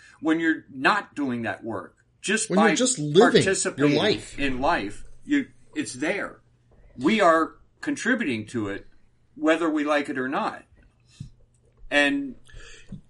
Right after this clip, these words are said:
Speaker 1: that's one of the things that have changed. But when you say there will be a mass, uh, line drawn, even within the Catholic Church, I think that line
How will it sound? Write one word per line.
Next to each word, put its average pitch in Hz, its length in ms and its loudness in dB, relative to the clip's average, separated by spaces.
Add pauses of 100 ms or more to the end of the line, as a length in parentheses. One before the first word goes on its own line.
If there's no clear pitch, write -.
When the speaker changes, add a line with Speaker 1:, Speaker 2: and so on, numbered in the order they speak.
(380)
Speaker 1:
that's 156 540 4
one 127 360 0
of 196 120 0
the 139 100 -4
things 165 360 -4
that 131 140 -2
have 117 140 -4
changed. 110 720 -4 (520)
But 339 440 0 (920)
when 143 280 2
you 175 160 2
say 156 600 2
there 143 280 0
will 147 140 0
be 139 160 0
a 127 60 -2
mass, 139 580 -4 (320)
uh, 127 160 2
line 123 640 0
drawn, 110 580 -4 (520)
even 170 340 2
within 143 300 -2
the - 80 -4
Catholic 131 420 -6
Church, 202 680 -4 (520)
I 190 180 6
think 180 260 -2
that 143 320 2
line 135 520 -2